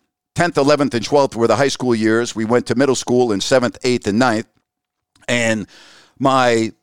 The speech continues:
sophomore year, I was playing on the J V football team, and both the J V and the varsity, we would go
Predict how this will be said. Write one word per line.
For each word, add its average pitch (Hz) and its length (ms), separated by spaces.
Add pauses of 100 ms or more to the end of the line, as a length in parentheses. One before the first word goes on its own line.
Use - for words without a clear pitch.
sophomore 170 460
year, 156 140
I 165 80
was 131 100
playing 147 320
on 123 140
the 113 80
J 143 180
V 127 160
football 120 420
team, 123 360
and 101 160 (560)
both 135 160
the 139 80
J 147 220
V 156 120
and 147 100
the 127 40
varsity, 139 500
we 135 220
would 151 240
go 143 340